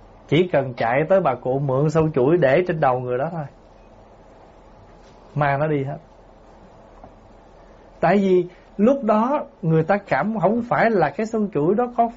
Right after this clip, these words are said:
phù phép gì đánh ma cho nó sợ, nhưng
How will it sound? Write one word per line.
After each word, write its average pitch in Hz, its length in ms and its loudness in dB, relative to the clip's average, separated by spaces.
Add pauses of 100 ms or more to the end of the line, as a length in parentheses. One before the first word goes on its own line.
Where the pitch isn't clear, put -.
phù 160 400 2
phép 240 280 0
gì 151 300 2 (200)
đánh 254 300 0
ma 202 280 0
cho 190 60 0
nó 208 140 -2
sợ, 120 320 -6 (720)
nhưng 196 360 4